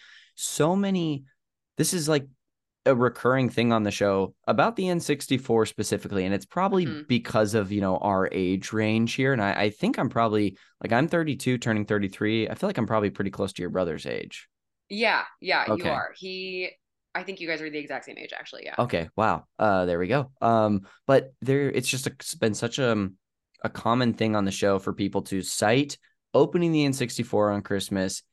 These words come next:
Speaker 1: and having that just, like, explosion of excitement and
Speaker 2: Yeah.
Speaker 1: like, literally yelling out. So, uh, I just wanted to point that out. Um,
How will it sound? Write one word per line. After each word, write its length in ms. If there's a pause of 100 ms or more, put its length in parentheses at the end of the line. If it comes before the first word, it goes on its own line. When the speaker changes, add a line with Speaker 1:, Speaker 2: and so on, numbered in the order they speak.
(120)
Speaker 1:
and 120
having 480
that 360
just, 280
like, 260
explosion 880
of 140
excitement 760 (320)
and 100
Speaker 2:
Yeah. 220
Speaker 1:
like, 340 (100)
literally 1000
yelling 480
out. 260
So, 440 (340)
uh, 460 (360)
I 100
just 200
wanted 160
to 80
point 300
that 260
out. 400 (100)
Um, 560